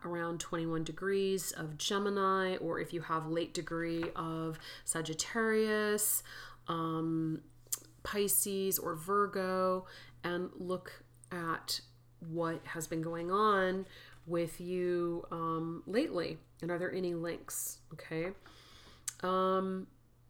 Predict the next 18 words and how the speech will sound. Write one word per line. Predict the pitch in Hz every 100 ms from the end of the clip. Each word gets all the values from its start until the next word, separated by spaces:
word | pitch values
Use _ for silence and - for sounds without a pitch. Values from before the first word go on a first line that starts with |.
| - - - - - -
so | - 233 226 220 214 214 208 - - - - - - - - - - -
we | 214 262
also | 214 247 330 - 285 196
have, | 165 - 50 - 202 220 - - - 165
okay, | - - 170 185 220 - - - -
which | 185 214
is | 196
also | 180 190 -
really | 196 185
interesting, | 180 175 - 175
talking | 170 175
about | 165 160
Gemini | 170 175 170 170 170 -
and | 165 165 165 165 160 165 - - - - - -
Sagittarius. | - 175 165 - 240 339 254 - - - - - - - - - - - - -
Um, | 175 175 170 170 175 -
we | 190 185
have | 185 180 180 175